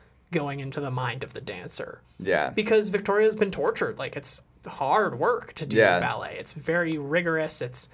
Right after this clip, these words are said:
Speaker 1: physically intense. So there's this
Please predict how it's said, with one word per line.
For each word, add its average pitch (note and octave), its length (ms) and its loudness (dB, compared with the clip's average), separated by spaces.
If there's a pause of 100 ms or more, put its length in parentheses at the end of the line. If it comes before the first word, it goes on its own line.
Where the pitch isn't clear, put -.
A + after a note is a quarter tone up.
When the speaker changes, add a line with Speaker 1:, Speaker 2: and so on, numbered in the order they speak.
(220)
Speaker 1:
physically D#3+ 420 0
intense. D3 380 -4
So B2 360 -4 (340)
there's D#3+ 180 2
this - 300 -2